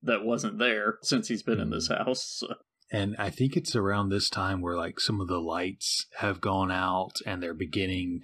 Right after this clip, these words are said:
Speaker 2: to put in new light bulbs, open up light lanterns, and kind of account for that, which leads into one of the creepiest scenes.
Speaker 1: The flipping back and forth is starting to get a little more ramped up here, 'cause it cuts back really quick to Dad explaining,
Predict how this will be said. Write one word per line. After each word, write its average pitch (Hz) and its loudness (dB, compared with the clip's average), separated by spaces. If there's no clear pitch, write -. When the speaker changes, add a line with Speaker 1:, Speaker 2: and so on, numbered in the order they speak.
Speaker 2:
to 87 0
put 131 2
in 113 0
new 101 2
light 95 0
bulbs, 95 0
open 107 4
up 95 0
light 95 0
lanterns, 87 -2
and 90 -2
kind 95 -2
of 82 -6
account 98 -2
for 85 -2
that, 82 0
which 87 -4
leads 90 -2
into 87 0
one 104 2
of 95 0
the 85 -4
creepiest 82 -2
scenes. 90 -4
Speaker 1:
The 123 2
flipping 180 2
back 139 4
and 117 0
forth 123 2
is 110 2
starting 113 2
to 113 0
get 110 2
a 107 2
little 110 2
more 110 0
ramped 110 0
up 107 2
here, 110 2
'cause 117 0
it - 0
cuts 147 0
back 123 0
really 120 2
quick 117 2
to 113 2
Dad 113 4
explaining, 110 0